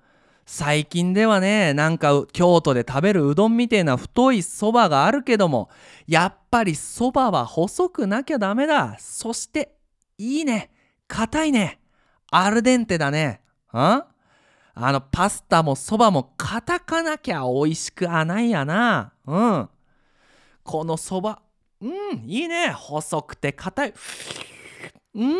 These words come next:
いやー、美味しいね。お、お前さんの蕎麦屋さん、ちくわも入ってるのかい？うん。ちくわってのはね、あの、魚をすってね、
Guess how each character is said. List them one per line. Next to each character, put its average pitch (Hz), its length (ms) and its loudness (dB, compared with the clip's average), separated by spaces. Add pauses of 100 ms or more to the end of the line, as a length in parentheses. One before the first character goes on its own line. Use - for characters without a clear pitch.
(1000)
い 160 100 -10
や 190 360 0
ー、 220 120 0
美 240 80 -4
味 240 80 -8
し 240 440 -6
い - 20 -2
ね。 233 760 0 (1400)
お、 240 160 -4 (1120)
お 143 100 2
前 277 240 2
さ 262 160 0
ん 233 140 2
の 214 80 4
蕎 - 160 -2
麦 180 160 4
屋 113 80 -4
さ - 100 -10
ん、 90 140 -16 (400)
ち - 180 -6
く 302 220 -2
わ 302 100 -4
も 294 140 -8
入 254 160 -4
っ 233 40 -6
て - 240 -2
る 113 80 -4
の 104 140 -6
か 87 220 -10
い？ - 80 -20 (640)
う 220 60 6
ん。 196 220 4 (320)
ち - 160 -8
く 233 140 0
わ 220 80 4
っ 220 120 -8
て 220 160 4
の 135 140 2
は 123 80 0
ね、 190 320 -2 (280)
あ 135 180 2
の、 139 120 0
魚 185 540 0
を 180 140 2
す - 220 -10
っ - 20 -12
て - 240 -4
ね、 170 240 -4